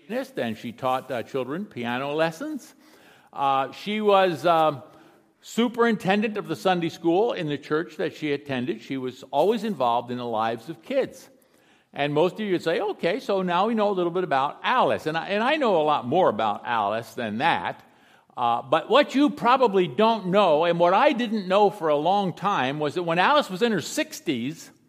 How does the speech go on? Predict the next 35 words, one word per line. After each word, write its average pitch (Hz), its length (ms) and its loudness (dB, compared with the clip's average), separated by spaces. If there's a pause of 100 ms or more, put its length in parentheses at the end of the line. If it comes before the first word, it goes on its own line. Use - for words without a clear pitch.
(540)
already 254 520 6
retired 202 640 0
from 151 180 -4
teaching, 165 720 -4 (560)
the 143 220 0
school 269 380 2
system 185 480 0
in 165 160 -2
which 202 180 2
she 180 340 0
had 151 220 -2
been 196 140 2
employed 196 460 0
went 202 200 -2
on 208 80 -2
strike. 277 460 0 (640)
And 175 80 -4
they 214 100 4
were 214 120 6
on 277 160 4
strike 247 340 0
for 180 180 2
weeks. 294 600 0 (460)
And 180 280 2
they 175 120 2
called 226 500 2
back 180 340 2
everybody 185 460 0
they 160 180 0
could 165 580 2
to 151 200 -2
have 170 320 0
them 170 240 0
come 170 400 -2
and, 135 180 -2